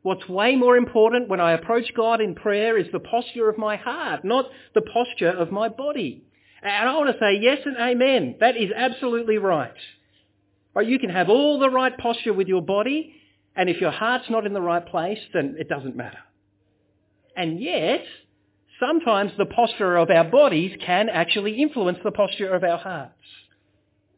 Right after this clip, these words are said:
And we saw earlier this year in our series, uh, God's Good Design,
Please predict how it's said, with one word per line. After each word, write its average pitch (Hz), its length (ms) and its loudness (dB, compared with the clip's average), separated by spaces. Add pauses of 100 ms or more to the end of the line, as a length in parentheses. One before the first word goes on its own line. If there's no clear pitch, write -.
(140)
And 196 80 0
we 175 140 0
saw 208 180 4
earlier 175 300 2
this 151 200 -2
year 220 300 0
in 196 60 0
our 147 220 0
series, 202 380 0
uh, 143 140 -2
God's 180 380 -2
Good 170 200 0
Design, 165 540 -2